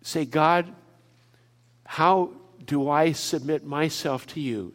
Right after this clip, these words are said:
and make myself pure before you? And then, God, how is it that you want me to exercise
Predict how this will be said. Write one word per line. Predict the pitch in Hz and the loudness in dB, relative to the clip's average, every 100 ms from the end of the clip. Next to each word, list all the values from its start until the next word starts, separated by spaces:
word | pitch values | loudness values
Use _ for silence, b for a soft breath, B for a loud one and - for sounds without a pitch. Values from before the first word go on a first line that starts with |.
| - | -12
and | 120 | -10
make | 131 127 | -10 -10
myself | 127 117 120 117 | -12 -12 -10 -12
pure | - - 143 | -12 -10 -8
before | 127 - 123 | -10 -14 -10
you? | 120 120 110 - B B B B B - | -8 -8 -8 -12 B B B B B -12
And | 120 | -6
then, | 131 127 | -4 -4
God, | 120 143 143 | -2 0 0
how | 127 - 180 220 | -2 -2 -2 -2
is | 196 | -8
it | 151 - | -12 -8
that | 151 | -8
you | 147 160 | -4 -4
want | 160 147 139 | -2 -4 -4
me | 135 | -8
to | 127 | -8
exercise | 117 147 - 127 - 117 117 113 | -8 -8 -8 -12 -10 -10 -10 -12